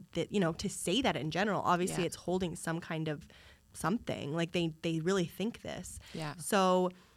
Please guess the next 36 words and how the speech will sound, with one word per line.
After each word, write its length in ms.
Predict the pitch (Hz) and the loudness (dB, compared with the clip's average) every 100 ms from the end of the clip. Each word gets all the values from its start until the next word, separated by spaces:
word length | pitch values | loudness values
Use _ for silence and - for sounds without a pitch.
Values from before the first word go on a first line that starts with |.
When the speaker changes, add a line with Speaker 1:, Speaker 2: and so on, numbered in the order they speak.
| _ _ | _ _
Speaker 1:
he 260 | - 269 339 | -8 0 4
actually, 360 | 220 - 202 185 | 4 4 0 0
in 80 | |
two 120 | - 226 | -2 0
thousand 300 | 208 180 - | 0 0 -2
eighteen, 640 | 175 156 - 160 151 156 - _ _ _ - - | -2 -2 -4 -2 -2 -4 -6 _ _ _ -20 -10
because 240 | 190 269 240 | -2 0 0
they 100 | 339 | 0
didn't 240 | 359 - | 0 -2
find 220 | 208 214 | -4 -2
any 140 | 180 196 | -2 -2
kind 180 | 196 180 | -2 -4
of 80 | |
evidence, 680 | 165 208 262 269 269 - - - | -4 -2 -2 -4 -6 -10 -10 -6
they 440 | 180 175 170 165 | -2 0 2 0
didn't, 160 | 170 170 | -2 -2
but 100 | - | 0
obviously 360 | 147 160 - 202 | 0 0 -2 -2
if 40 | |
they 100 | 208 | -2
said 200 | - 233 | -2 -6
he's 280 | 185 165 151 | -6 -8 -6
been, 200 | 151 156 - | -8 -8 -12
she's 200 | - 156 | -10 -8
been 140 | 156 | -8
fed 200 | 151 147 - | -8 -10 -10
to 60 | |
alligators, 520 | 208 233 190 170 151 | -6 -4 -2 -2 -2
her 120 | - 156 | -2 -2
body 280 | 143 165 | 0 0
will 80 | 180 | 2
never 200 | 185 190 | 2 2
be 140 | 196 196 | -2 -4
found. 460 | - 233 175 151 | -2 0 2 0
Speaker 2:
Yeah. 140 | 175 - - - - | -4 -8 -14 -20 -20
Speaker 1:
So 460 | - 214 196 196 | 0 8 8 8